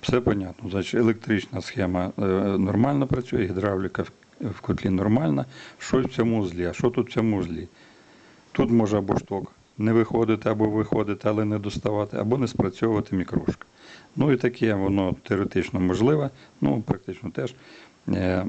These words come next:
оська повертається, цей повертається, а забитий, е, сервовентиль.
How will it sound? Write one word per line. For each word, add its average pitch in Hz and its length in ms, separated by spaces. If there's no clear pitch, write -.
оська 123 320
повертається, 127 760
цей 104 220
повертається, 120 720
а 92 40
забитий, 98 560
е, 95 80
сервовентиль. 85 720